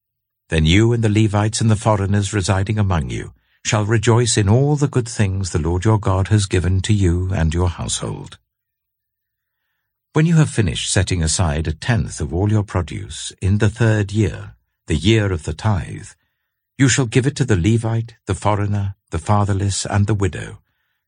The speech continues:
so that they may eat in your towns and be satisfied. Then say to the Lord your God,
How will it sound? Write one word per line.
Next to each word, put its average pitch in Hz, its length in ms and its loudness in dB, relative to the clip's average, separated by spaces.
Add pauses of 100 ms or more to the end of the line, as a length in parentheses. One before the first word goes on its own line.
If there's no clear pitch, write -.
so 135 200 0
that 123 160 -2
they 131 160 2
may 120 160 2
eat 131 340 -4
in 110 80 2
your 92 160 0
towns 82 460 -4
and 76 80 -6
be 76 100 -6
satisfied. 98 800 -8 (880)
Then 113 240 0
say 117 220 0
to 110 100 -2
the 101 120 2 (120)
Lord 120 240 0
your 101 160 2
God, 87 480 -4